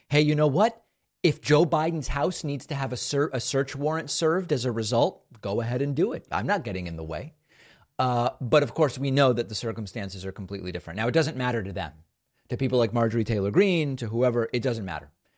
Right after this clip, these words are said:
They want to say, "Hey, this is the exact same thing Trump did, and he's being treated differently." Actually, he's being treated the same.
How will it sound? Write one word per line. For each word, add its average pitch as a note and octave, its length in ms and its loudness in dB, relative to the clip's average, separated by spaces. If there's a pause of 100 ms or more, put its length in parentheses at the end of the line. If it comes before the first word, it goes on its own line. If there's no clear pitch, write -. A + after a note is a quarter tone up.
(120)
They B2 220 2
want A#2+ 300 -4
to G2+ 80 -12
say, G2 220 -4
"Hey, C#3+ 180 0
this A2 220 -6
is A#2 100 -4
the A2+ 120 -2
exact G#2 360 -4
same G#2+ 200 -6
thing G2 180 -6
Trump D#3 280 -4
did, A2+ 140 6
and C#3 100 4
he's E3 220 4
being G3 260 0
treated E3 380 0
differently." F#2+ 480 -4 (180)
Actually, D3+ 440 0
he's A2+ 200 -4
being A#2+ 160 -2
treated C3 280 -6
the E3+ 60 -12
same. A2 340 -2